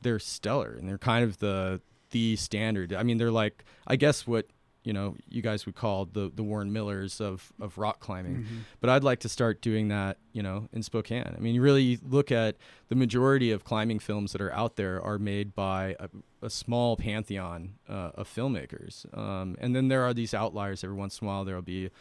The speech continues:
Speaker 1: a climbing film made by someone that no one's heard of. And you're talking with, you know, famous people, but it's, it's y-, really a tight-knit community, and not a lot of people are breaking out of that. So I'd like to show people what I got.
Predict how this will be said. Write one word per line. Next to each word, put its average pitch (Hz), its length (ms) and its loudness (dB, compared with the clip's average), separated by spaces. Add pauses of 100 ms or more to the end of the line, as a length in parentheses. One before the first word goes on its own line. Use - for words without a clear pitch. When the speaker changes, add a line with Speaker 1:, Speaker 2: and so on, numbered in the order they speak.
(220)
Speaker 1:
a - 80 -8
climbing 104 300 -2
film 101 260 -4
made 95 200 -6
by 90 140 -6
someone 98 340 -6
that 90 140 -8
no 95 80 -8
one's 92 260 -8
heard 147 220 4
of. 113 420 2
And 101 440 -4
you're 101 100 -8
talking 101 380 -4
with, 98 180 -8
you 160 80 -2
know, 123 80 0
famous 127 320 -2
people, 156 320 -2
but 123 160 0
it's, 113 240 -6 (380)
it's - 200 0
y-, 135 120 -6 (180)
really 165 360 8
a 110 60 2
tight-knit 127 720 -4
community, 113 540 -4
and 101 160 -4
not 117 200 0
a 123 40 2
lot 117 180 2
of 104 60 -6
people 98 320 -4
are 90 60 -6
breaking 92 340 -6
out 101 140 -2
of 98 60 -4
that. 85 220 -8
So 107 140 -4
I'd 107 160 -2
like 101 200 -4
to 101 280 -4 (920)
show - 180 -2
people 107 260 -2
what 101 160 0
I 98 60 -2
got. 55 300 -2